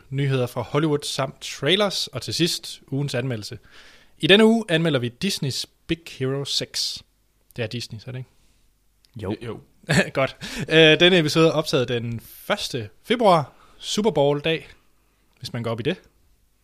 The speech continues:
Speaker 3: Ja, hvis man gør det.
Speaker 1: Men du skal da se det, Troels.
Speaker 3: <laughs> Jeg skal se, øh, Katy Perry halftime show.
Speaker 1: Sådan. Og vi sender stadig det her fra Aarhus i Rocket Quad Studie et. Ja. I den her episode, der har vi besøg af manden, som er gået på skole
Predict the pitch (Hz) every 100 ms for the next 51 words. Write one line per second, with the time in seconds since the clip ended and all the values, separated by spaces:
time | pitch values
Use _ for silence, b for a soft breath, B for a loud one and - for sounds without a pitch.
0 | _ _ 104 92 90 98 95 95 - _
1 | _ 135 104 120 - 107 127 120 120 123
2 | 135 _ _ _ - - - - - -
3 | - 175 - 156 - - 101 95 92 92
4 | - 98 104 110 123 98 117 - 117 -
5 | - - - - - 139 123 117 - -
6 | 165 156 156 160 156 - 147 139 131 120
7 | 120 110 - 185 180 156 123 - 160 147
8 | _ _ 131 156 151 _ _ - 127 127
9 | 143 - - - 120 - 110 - 139 -
10 | - _ _ _ _ - - _ _ _
11 | - 107 - B B B 165 214 226 196
12 | 170 180 190 190 170 139 139 180 143 165
13 | 156 123 135 123 131 131 - - 143 175
14 | 190